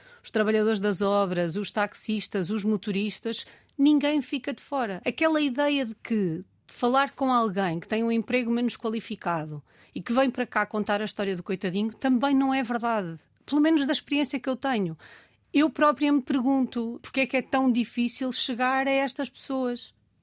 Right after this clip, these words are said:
a estas outras profissões, porque eu também sinto isso, não é? Será que são aqueles que não me respondem? Será que são aqueles que dizem que não querem?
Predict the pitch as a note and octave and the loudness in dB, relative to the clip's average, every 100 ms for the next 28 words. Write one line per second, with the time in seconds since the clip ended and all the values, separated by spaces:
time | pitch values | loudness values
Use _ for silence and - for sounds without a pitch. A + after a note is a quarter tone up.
0 | _ - G3 A3 G#3 B3+ A#3+ B3+ C4 B3 | _ -2 2 2 2 0 0 -2 -2 -4
1 | B3+ - B3+ - B3+ B3+ - - - F#3 | -6 -6 -6 -4 -4 -4 -8 -16 -4 0
2 | G#3 G#3 A3 - A#3 - C4+ A#3+ - F#3 | 2 2 0 2 -2 0 0 0 -4 -2
3 | E3 F3+ - - - B3 C4+ C4 - C4 | -2 -2 -8 -14 -8 -2 -2 -2 -2 0
4 | B3+ B3 B3 - A#3+ A#3 A3 - - B3 | 0 -2 -4 -2 -2 0 -2 -8 -6 -4
5 | C4 A3+ G#3+ - B3 A#3+ - B3 A#3+ B3+ | -2 -4 -6 -2 -2 -2 -2 -2 0 0
6 | B3 - A3+ A3+ G#3+ A3 A3 G#3 F#3+ G#3+ | -2 -2 -4 -2 -2 -2 0 0 -2 -4
7 | A3+ G3+ | -4 -8